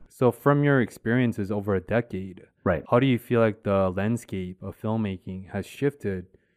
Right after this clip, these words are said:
Speaker 1: in the current twenty-first centuries, in the twenty twenty-three? Versus maybe from the nineties to early twenties or even before? Like, how has the landscape shifting
Speaker 2: Right, right.
Speaker 1: constantly?
Speaker 2: I think, um, you know, this goes for everything.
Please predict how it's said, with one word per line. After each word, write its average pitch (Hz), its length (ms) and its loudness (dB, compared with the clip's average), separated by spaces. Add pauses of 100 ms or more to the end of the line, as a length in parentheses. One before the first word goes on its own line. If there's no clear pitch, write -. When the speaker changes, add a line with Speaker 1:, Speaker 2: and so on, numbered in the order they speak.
(180)
Speaker 1:
in 104 260 -4
the 104 140 -6
current 113 340 -2
twenty-first 104 480 -6
centuries, 127 640 -8
in 98 80 -6
the 95 80 -6
twenty 104 260 -6
twenty-three? 101 680 -6 (380)
Versus 104 320 -2
maybe 101 260 -4
from 101 160 -6
the 92 80 -4
nineties 101 420 -4
to - 120 -12
early 95 220 -8
twenties 120 560 -2
or 92 120 -6
even 95 340 -6
before? - 300 -16
Like, 98 160 -12
how 120 160 2
has 113 220 0
the 98 240 0
landscape 101 440 -6
shifting 104 380 -6
Speaker 2:
Right, 98 240 2
right. 87 280 0
Speaker 1:
constantly? - 260 -4
Speaker 2:
I 160 40 4
think, 196 280 6
um, 98 340 4 (280)
you 127 100 6
know, 104 120 4
this 139 220 4
goes 127 200 6
for 104 140 0
everything. 92 680 -2